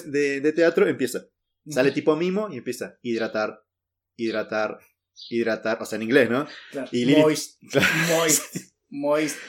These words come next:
Speaker 1: Y Lily ahí, eh, restorciéndose en su silla. Y pasan cuarenta minutos de obra y él seguía con
Speaker 2: Exacto.
Speaker 1: esto. O sea, literalmente, eh, según lo explican, son cuarenta minutos de obra. Los primeros cuarenta minu-,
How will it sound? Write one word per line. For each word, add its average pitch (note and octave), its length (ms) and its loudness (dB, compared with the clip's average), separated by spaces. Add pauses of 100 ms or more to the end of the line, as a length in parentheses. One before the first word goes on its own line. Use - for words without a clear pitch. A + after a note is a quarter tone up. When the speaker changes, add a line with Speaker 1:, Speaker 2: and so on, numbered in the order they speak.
(440)
Speaker 1:
Y B2+ 180 2
Lily F3 340 8
ahí, D#3 240 6 (120)
eh, C3 240 0
restorciéndose D3+ 640 2
en B2 80 -2
su B2+ 160 -2
silla. D#3 420 -2 (220)
Y A#2 100 -10
pasan D#3+ 280 2
cuarenta D#3+ 380 4
minutos F3+ 340 4
de E3 120 10
obra F3+ 200 6
y D#3+ 60 8
él C#3+ 80 4
seguía D3 260 4
con C#3 140 2
Speaker 2:
Exacto. C3 200 0
Speaker 1:
esto. C3+ 120 -6
O - 20 -4
sea, B2+ 120 -2
literalmente, C3 720 4
eh, G#2+ 120 -6 (520)
según A#2+ 260 -2
lo C#3+ 40 6
explican, D#3+ 380 0
son D3 160 -2
cuarenta D3 320 4
minutos D3 260 2
de B2 100 6
obra. C3+ 220 6
Los C3 120 0
primeros B2 220 -2
cuarenta C3 220 0
minu-, C3 240 -2